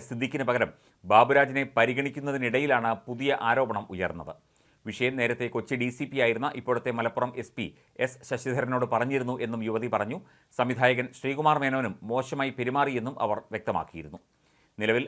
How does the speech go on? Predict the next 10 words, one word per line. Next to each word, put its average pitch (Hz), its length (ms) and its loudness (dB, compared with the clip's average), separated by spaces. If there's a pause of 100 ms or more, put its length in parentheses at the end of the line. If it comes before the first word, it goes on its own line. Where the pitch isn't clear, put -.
അമ്മയുടെ 123 320 0 (140)
ജോയിന്റ് 131 260 0
സെക്രട്ടറിയാണ് 117 540 -4
നടൻ 101 260 -2
ബാബുരാജ്. 80 420 -4 (520)
ബാബുരാജിൻ്റെ 156 540 6 (120)
ആലുവയിലെ 143 480 2
വീട്ടിൽ 123 260 -4
വെച്ച് 117 200 -2 (140)
ലൈംഗികമായി 139 520 0